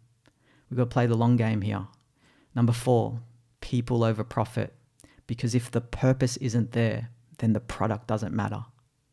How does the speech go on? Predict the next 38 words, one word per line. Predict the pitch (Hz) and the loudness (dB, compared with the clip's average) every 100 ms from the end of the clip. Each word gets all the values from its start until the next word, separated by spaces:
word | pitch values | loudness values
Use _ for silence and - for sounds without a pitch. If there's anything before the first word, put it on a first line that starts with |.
| _ _ _ _ _ - | _ _ _ _ _ -2
Number | 127 120 | 2 4
five, | 117 120 117 113 - _ | 4 2 2 0 -6 _
double | - 120 127 | 0 4 4
down | 120 113 117 | 4 4 6
on | 110 110 | 4 0
strengths, | - 110 107 - - - _ _ _ | -2 -2 -2 -6 -10 -12 _ _ _
on | 117 123 | 6 6
your | 120 | 6
strengths. | 117 - 110 104 - - _ _ _ _ _ - | 2 2 0 0 -10 -16 _ _ _ _ _ 0
You | 113 | 4
may | 120 | 6
have | 117 | 4
heard | 120 113 | 2 2
me | |
say | 113 113 | 0 0
this | 113 - | -2 -4
before | 117 110 113 | -6 -2 0
in | 107 | 0
other | 104 | 0
rooms, | 107 110 104 - - _ _ _ _ _ - | 0 0 -2 -6 -12 _ _ _ _ _ -2
that | 117 | 0
a | 110 | 0
fish | - - 123 - - | -2 2 2 0 -6
would | 113 | -6
be | 113 110 | -2 -4
a | |
terrible | 110 - - 120 120 117 110 | -4 -10 -6 -2 0 -2 -4
tree | - 117 110 | -4 -4 -4
climber. | - 110 104 101 110 _ _ _ _ _ _ _ _ - | -2 0 0 -2 -6 _ _ _ _ _ _ _ _ 0
Don't | 123 131 | 2 4
compare | 131 131 131 | 4 4 6
yourself | 123 117 127 117 | 4 4 -2 -4
to | 113 | -4
others. | 113 110 110 - - - | -2 -2 -6 -8 -12 -8
There's | 110 | -4
something | - 135 127 - 123 | 4 6 6 6 2
in | 117 117 113 | 4 4 4
you | 104 104 | 2 -2